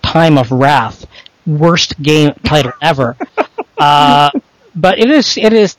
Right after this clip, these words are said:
Speaker 1: as far as I can tell, just Clash of Steel two thousand nine. It is the same general idea. Uh, it's a little more detailed than Clash of Steel, uh, at the military level, but it's the same general idea. It, it, it,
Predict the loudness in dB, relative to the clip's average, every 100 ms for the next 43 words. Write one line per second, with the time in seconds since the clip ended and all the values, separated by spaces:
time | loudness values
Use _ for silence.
0 | -6 -4 0 0 2 0 0 0 0 -4
1 | -6 -2 -2 -2 -6 -4 -2 0 -2 -2
2 | 0 0 0 2 2 0 -4 _ -20 -20
3 | -4 -2 0 -2 0 2 2 2 0 2
4 | 0 -2 -2 0 2 0 -6 -8 -6 -6
5 | -10 _ -18 -6 -2 2 4 2 0 -6
6 | -4 -2 -2 0 0 0 -2 -2 -2 -2
7 | -4 -4 -4 -4 -4 -2 -2 -4 -4 -4
8 | -2 -2 -2 -2 2 2 2 2 2 0
9 | 0 -2 -8 -18 -14 -14 -10 -2 2 2
10 | 0 -2 -6 -6 -2 2 2 4 4 2
11 | 2 -2 -2 -4 0 -2